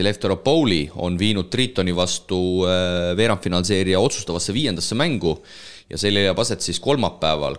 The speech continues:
kahjuks küll võõral väljakul ja eelmisel nädalal siis võõrsil kaotatakse kahega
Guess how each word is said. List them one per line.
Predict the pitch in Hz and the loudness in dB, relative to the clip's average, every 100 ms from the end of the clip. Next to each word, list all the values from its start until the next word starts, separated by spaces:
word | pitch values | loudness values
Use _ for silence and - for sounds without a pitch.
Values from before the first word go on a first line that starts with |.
| - | -2
kahjuks | 107 87 - | 0 0 0
küll | 87 | 0
võõral | 90 107 87 90 | 2 2 2 2
väljakul | 107 82 - 57 | 0 -2 -6 -8
ja | 71 92 | -2 0
eelmisel | 90 87 | 0 -4
nädalal | 87 87 85 85 | -4 -4 -4 -4
siis | |
võõrsil | 90 110 95 85 | -2 -2 -2 -2
kaotatakse | 139 151 - - 85 - | 0 0 -2 -6 -6 -4
kahega | - 98 82 76 82 | -4 -2 -2 -2 -4